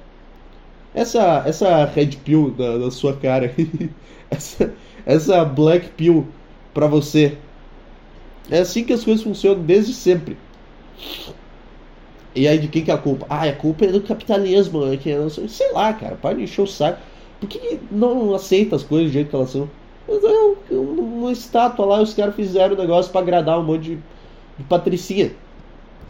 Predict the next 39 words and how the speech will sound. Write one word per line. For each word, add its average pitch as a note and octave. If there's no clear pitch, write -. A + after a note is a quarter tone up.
Eu C#3+
não D#3
tenho G3+
nenhum B3
ponto G3+
nisso, E3+
mas C3+
é E3+
que G3+
me A3
irrita G3+
esses C#3
caras D#3
que C#3
querem D#3
dar D3
palestrinha D3
e -
tudo. D#3
Cara, C4
o G3
brasileiro F3
é A3
um F#3
coitado D#3+
do C3+
caralho, C3+
né? A#2+
O B2+
brasileiro D3
é A#3+
de F#3
tudo. A3
"Ah, D4
mas C4+
e F4
os F#4
artistas C4
brasileiros?" G#3